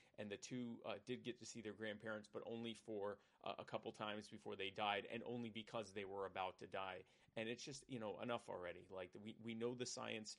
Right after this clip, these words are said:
much better than we did a, a year ago. We know that you don't have to do this. And the only thing that is keeping people from being able to see it, it's not the, these health centers that want it this way. It's governments, i-,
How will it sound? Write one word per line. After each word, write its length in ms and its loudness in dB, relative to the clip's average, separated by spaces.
much 280 4
better 220 8
than 120 0
we 120 0
did 340 4
a, 220 4
a 40 2
year 340 2
ago. 420 4
We 140 2
know 380 6
that 280 4
you 120 -6
don't 200 2
have 240 2
to 100 -4
do 160 -4
this. 320 -8
And 300 4
the 180 -4
only 260 2
thing 220 -2
that 100 4
is 160 -2
keeping 460 -2
people 260 -2
from 160 -4
being 220 -2
able 140 -2
to 60 -6
see 200 -2
it, 140 2
it's 200 0
not 340 2
the, 240 -2
these 200 0
health 200 6
centers 380 0
that 140 0
want 200 4
it 100 -4
this 200 -4
way. 120 -4
It's 180 0
governments, 540 4
i-, 120 0